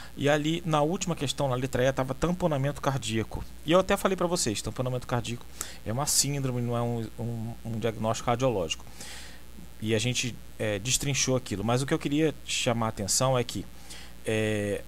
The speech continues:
como não é diagnóstico radiológico, tamponamento cardíaco, ele não é diagnóstico radiológico, é uma síndrome, e o autor da questão sabe disso, ele destoa das outras quatro. Ou seja, ele colocou uma que não é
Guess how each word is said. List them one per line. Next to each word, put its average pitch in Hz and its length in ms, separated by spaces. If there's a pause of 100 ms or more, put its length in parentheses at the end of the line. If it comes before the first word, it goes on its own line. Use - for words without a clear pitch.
como 190 240
não 156 220
é 160 100
diagnóstico 117 600
radiológico, 123 880 (960)
tamponamento 131 500
cardíaco, 104 440 (160)
ele 110 260
não 139 180
é 143 60
diagnóstico 113 440
radiológico, 98 440
é - 20
uma 95 120
síndrome, 104 400 (340)
e 139 100
o 151 80
autor 143 360
da 135 80
questão 104 320
sabe 135 420
disso, 101 400 (640)
ele 135 240
destoa 151 520
das 147 200
outras 143 260
quatro. - 460 (640)
Ou 156 160
seja, 104 340
ele 127 160
colocou 135 420
uma 156 220
que - 140
não 175 220
é 156 260